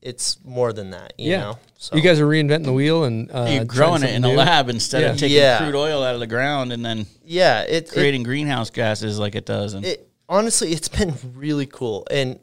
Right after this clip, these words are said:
Speaker 1: overwhelming in ways 'cause it's just, it's so, like, it was so above my head for a minute. It sounds simple, but really, like, the sky's the limit with this
Speaker 2: Yeah.
Speaker 1: stuff, you know?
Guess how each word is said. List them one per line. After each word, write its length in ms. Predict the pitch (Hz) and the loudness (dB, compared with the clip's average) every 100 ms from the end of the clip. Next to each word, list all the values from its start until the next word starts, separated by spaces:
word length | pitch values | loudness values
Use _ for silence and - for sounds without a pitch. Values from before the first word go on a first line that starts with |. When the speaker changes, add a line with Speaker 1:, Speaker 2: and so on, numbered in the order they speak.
| - | 0
Speaker 1:
overwhelming 600 | 170 190 135 135 185 139 | 2 2 0 0 0 -2
in 120 | 120 | -2
ways 280 | 120 143 123 | 0 0 -2
'cause 180 | - 120 | -8 -10
it's 140 | 117 - | -6 -4
just, 280 | 127 - _ _ _ _ _ _ _ _ _ _ - | -4 -6 _ _ _ _ _ _ _ _ _ _ -12
it's 260 | - 170 - | -8 -4 0
so, 380 | - 156 170 190 | 2 6 6 8
like, 240 | 151 139 | 6 6
it 60 | 165 | 0
was 160 | 170 | 0
so 180 | - 151 | 0 0
above 200 | 156 147 | 0 0
my 140 | 143 110 | -2 -6
head 260 | - 113 | -6 -10
for 200 | - 143 | -8 -8
a 40 | 143 | -6
minute. 340 | 151 165 170 | -4 -2 -4
It 140 | 143 - | -6 -4
sounds 340 | - 190 190 | 0 2 2
simple, 420 | - 135 143 180 | 0 0 -2 -4
but 300 | 156 123 113 - | 0 0 0 -6
really, 340 | 139 175 185 | -4 0 2
like, 300 | 139 123 117 _ _ _ | 2 -2 -4 _ _ _
the 60 | - | -8
sky's 380 | - - - | -6 -4 -6
the 100 | 143 | -2
limit 300 | 127 123 139 | -4 -2 -4
with 120 | - - | -4 -6
this 140 | 160 | -4
Speaker 2:
Yeah. 120 | 131 | -2
Speaker 1:
stuff, 300 | 160 165 165 | 0 -4 -6
you 120 | 170 | -6
know? 260 | 170 175 | -2 -2